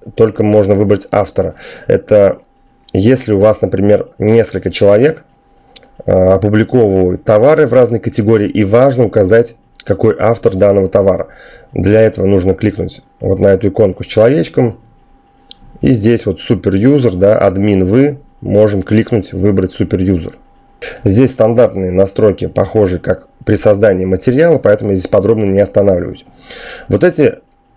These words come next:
э, параметры meta tag description и keywords, meta tag robots, права. Здесь, э, мы заполняем только description, описание нашего товара. То есть это для поисковых м-, систем ни в коем случае пустым не оставляем.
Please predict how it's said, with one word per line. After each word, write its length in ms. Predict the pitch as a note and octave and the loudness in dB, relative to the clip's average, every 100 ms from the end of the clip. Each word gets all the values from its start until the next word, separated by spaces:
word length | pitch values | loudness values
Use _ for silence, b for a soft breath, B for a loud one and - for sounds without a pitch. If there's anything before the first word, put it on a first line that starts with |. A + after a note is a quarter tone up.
| - | -4
э, 160 | F#2 | -2
параметры 480 | F2 A2+ A2 G2+ G2 | 0 2 2 0 0
meta 440 | G#2 G#2+ - F#2 - | 2 2 2 -2 0
tag 200 | F#2+ F2 | -2 0
description 840 | F2+ F#2 G2 G2 - F2 F2 - _ _ - - | -4 -4 -4 -4 -4 -4 -4 -8 _ _ -14 -10
и 80 | |
keywords, 760 | - G#2+ G2+ G2 F2 - - - _ _ - _ _ - | -2 2 2 2 0 -6 -20 -20 _ _ -20 _ _ -4
meta 280 | F#2 F2+ F#2 | -2 0 0
tag 180 | F2+ | 0
robots, 480 | G2 A#2+ D#3+ D#3 - | 2 2 2 0 -2
права. 440 | - F#2+ F#2+ F#2 - _ _ _ - - - | 0 2 2 0 -6 _ _ _ -20 -20 -8
Здесь, 520 | G2+ F#2 C#3+ E3+ - - | -2 2 2 0 -4 -2
э, 160 | F#2+ | 2
мы 140 | G2 B2+ | 4 2
заполняем 480 | A2+ A2+ G2+ A2+ G#2+ | 2 2 2 2 2
только 220 | A2+ - | -2 -2
description, 680 | F#2+ G2 G#2+ F#2 - E2 F2 - | -4 -4 -2 -2 -2 -6 -10 -8
описание 680 | - - G#2+ - A#2 A2+ G2+ | -6 -2 -2 2 2 4 2
нашего 320 | G2 F#2+ G2 | 2 0 0
товара. 340 | G2+ F2+ E2+ E2 | 0 0 0 -4
То 140 | - | -6
есть 100 | E2 | -4
это 240 | - A#2 F#2 | -2 -2 -2
для 200 | F#2+ G2+ | -4 -2
поисковых 500 | G2+ - G2 F#2+ - | -2 0 0 0 -2
м-, 220 | F#2+ - - | -4 -6 -14
систем 580 | - - - D3 D3 - | -10 -6 0 0 -2 -6
ни 120 | G#2 | -4
в 60 | F#2+ | -2
коем 180 | A2 G2 | 0 0
случае 320 | - B2+ - | 0 -2 -4
пустым 460 | - F2+ - A2+ G2 | -8 -6 -2 0 2
не 120 | G2+ | 0
оставляем. 580 | G2+ G2 F2+ F2 F#2 | 0 -2 0 -2 -4